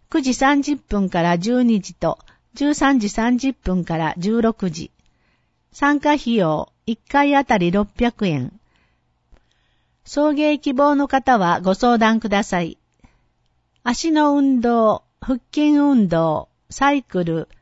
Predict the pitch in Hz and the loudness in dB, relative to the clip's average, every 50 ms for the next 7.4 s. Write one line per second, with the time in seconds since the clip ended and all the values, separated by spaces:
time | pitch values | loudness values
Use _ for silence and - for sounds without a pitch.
0 | _ _ _ _ - 208 226 220 285 302 277 285 285 269 262 277 269 269 262 254 | _ _ _ _ -6 -4 0 0 2 2 4 4 4 4 4 2 2 2 2 2
1 | 233 247 233 233 233 226 220 226 220 - - _ 214 208 233 262 247 - - 330 | 2 2 2 2 2 2 2 0 0 -2 -6 _ -2 0 0 0 0 -2 -2 0
2 | 277 220 220 - - 254 262 262 254 254 262 247 247 - - 254 233 202 180 170 | 2 0 0 0 0 0 2 2 2 2 2 0 -2 0 0 0 2 2 0 0
3 | 165 165 156 - 214 208 220 - - 208 208 196 - 196 185 190 190 - 185 185 | -2 -4 -4 -2 -2 -2 0 0 0 -2 -2 -2 -2 -2 -2 -2 -4 -4 -4 -2
4 | 180 175 175 170 196 - - - _ _ _ _ _ _ _ _ _ _ _ _ | -2 -2 -2 -4 -6 -8 -14 -20 _ _ _ _ _ _ _ _ _ _ _ _
5 | _ _ _ _ _ _ _ _ _ _ - 220 - 285 302 294 285 285 277 - | _ _ _ _ _ _ _ _ _ _ -8 -2 0 2 2 4 2 0 0 -2
6 | - 254 240 190 - - 277 294 285 285 277 277 - 247 240 262 247 226 202 180 | -4 -6 -6 -6 -4 -2 0 2 2 2 2 0 0 0 0 2 2 2 2 2
7 | 165 156 156 160 190 - - | 2 0 -2 -4 -6 -8 -12